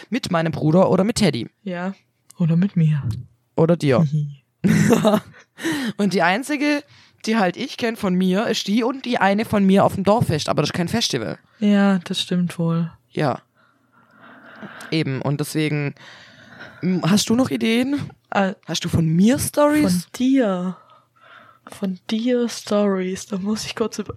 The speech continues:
Speaker 2: ja, ich hab schon ein
Speaker 1: Auf
Speaker 2: paar
Speaker 1: Festivals?
Speaker 2: betrunkene Stories von dir, aber jetzt nicht auf dem Festival.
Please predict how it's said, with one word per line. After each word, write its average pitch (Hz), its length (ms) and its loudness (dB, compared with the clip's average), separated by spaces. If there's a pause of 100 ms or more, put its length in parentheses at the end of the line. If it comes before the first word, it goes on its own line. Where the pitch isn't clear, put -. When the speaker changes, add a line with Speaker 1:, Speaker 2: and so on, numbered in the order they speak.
(120)
Speaker 2:
ja, 208 260 2
ich 226 140 -6
hab 214 220 -2
schon 240 220 0
ein 247 100 -2
Speaker 1:
Auf - 60 2
Speaker 2:
paar 226 160 0
Speaker 1:
Festivals? 220 500 -2
Speaker 2:
betrunkene 285 260 -4
Stories 269 500 0
von 226 180 0
dir, 226 160 0
aber 196 160 0
jetzt 190 180 -4
nicht 240 220 -2
auf 220 120 -2
dem 202 120 -4
Festival. 180 880 -2